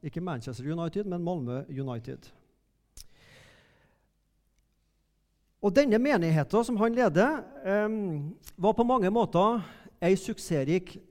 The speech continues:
menighet. Moderne, ungdommelig, kulturtilpasset, relevant i stil, nådd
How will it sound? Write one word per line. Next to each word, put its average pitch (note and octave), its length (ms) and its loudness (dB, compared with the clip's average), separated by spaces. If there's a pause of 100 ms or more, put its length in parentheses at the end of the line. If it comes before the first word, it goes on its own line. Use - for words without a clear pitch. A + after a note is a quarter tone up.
menighet. E3 760 -4 (2000)
Moderne, F3+ 760 4 (440)
ungdommelig, G3 800 2 (340)
kulturtilpasset, G3+ 1160 -2 (280)
relevant G3+ 880 2 (460)
i F#3+ 100 4
stil, B3+ 400 0 (1300)
nådd G3 480 4